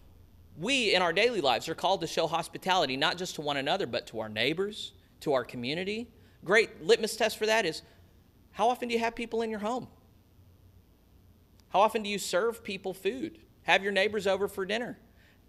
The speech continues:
Have you offered to babysit your neighbors' kids whenever they're pulling their hair out? You know, these are signs of hospitality, and can you do that without grumbling? That's a good test.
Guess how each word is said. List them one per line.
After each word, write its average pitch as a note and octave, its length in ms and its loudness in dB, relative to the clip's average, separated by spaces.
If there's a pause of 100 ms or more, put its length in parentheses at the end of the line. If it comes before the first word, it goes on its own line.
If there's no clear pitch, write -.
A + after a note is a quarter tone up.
(420)
Have C#3 160 0
you D#3+ 80 4
offered F#3+ 300 4
to F3 60 -8
babysit G3 500 0
your E3 100 -4
neighbors' F#3 420 -2
kids A#3 380 -2
whenever D3 320 0
they're C#3 180 2
pulling G3 340 -4
their G3 160 -2
hair G#3+ 260 0
out? - 320 -6 (1400)
You D#3+ 120 0
know, E3+ 100 6
these A3+ 240 -2
are A#3 60 -2
signs G#3+ 320 -2
of F3 80 -4
hospitality, F#3 840 0
and C#3+ 80 -2
can F3 160 -8
you E3+ 80 -8
do E3 140 -6
that E3+ 180 0
without C#3+ 340 -2
grumbling? B2 600 -6 (1700)
That's - 220 -6
a F3+ 40 -10
good F#3+ 180 0
test. - 500 -2